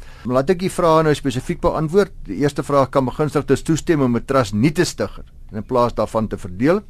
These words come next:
Dit sou afhang van die bepalinge van die trustakte en die testament.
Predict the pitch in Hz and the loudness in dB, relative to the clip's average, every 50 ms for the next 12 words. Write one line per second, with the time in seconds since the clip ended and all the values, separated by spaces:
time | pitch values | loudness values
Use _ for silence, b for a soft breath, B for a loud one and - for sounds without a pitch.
0 | b b b 110 123 117 - 147 131 - - 170 170 - 202 190 170 - - 147 | b b b -4 -4 -2 2 0 0 2 2 0 0 2 0 0 0 0 -2 0
1 | 131 117 160 - - - 156 151 151 143 147 135 - 131 127 117 104 - 120 117 | 0 0 -2 -2 0 0 2 2 2 2 -2 -4 -4 -4 -6 -6 -4 -2 0 0
2 | 110 - - 98 110 - - 107 101 104 101 - - 98 - - - 101 104 101 | 0 -2 -4 -6 -6 -4 -4 -4 -2 -2 -4 -6 -6 -8 -8 -6 -4 -4 -4 -4
3 | 90 82 - | -4 -8 -12